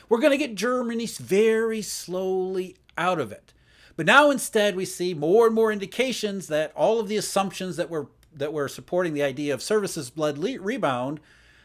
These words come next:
those aren't leading to a services rebound. In fact, services are rolling over and heading lower.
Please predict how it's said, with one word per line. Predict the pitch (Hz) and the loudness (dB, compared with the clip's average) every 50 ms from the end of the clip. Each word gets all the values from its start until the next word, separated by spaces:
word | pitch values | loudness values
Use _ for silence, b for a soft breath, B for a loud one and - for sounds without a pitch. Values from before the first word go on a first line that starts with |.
| b b | b b
those | b 117 170 220 220 185 | b 2 2 4 4 6
aren't | 226 233 226 175 | 6 4 4 2
leading | 190 208 226 226 226 220 | 0 0 0 0 0 -2
to | - 208 220 | 0 2 2
a | 208 | 2
services | - - 214 226 226 226 220 - 208 160 | 4 4 2 4 4 2 -2 -2 -4 -4
rebound. | 190 277 277 208 202 190 180 170 | -4 -4 0 0 2 2 2 0
In | 160 | -2
fact, | - 185 180 175 - | -4 -4 -4 -4 -6
services | - - 185 202 208 214 214 208 - - 202 202 190 165 170 - | -10 -8 -6 -6 -4 -4 -4 -4 -6 -8 -8 -8 -8 -10 -12 -12
are | 156 160 165 165 | -8 -6 -6 -6
rolling | 147 139 139 151 160 165 170 170 170 170 170 165 165 - | -6 -6 -6 -4 -4 -4 -4 -4 -6 -8 -8 -10 -10 -8
over | 147 147 151 156 151 139 147 156 156 | -6 -6 -4 -4 -6 -6 -6 -6 -6
and | - 160 151 147 135 | -8 -10 -12 -14 -14
heading | - - 139 127 117 135 131 135 | -12 -10 -8 -8 -8 -8 -8 -4
lower. | 147 180 214 214 185 131 98 - | 0 2 2 2 2 2 -2 -4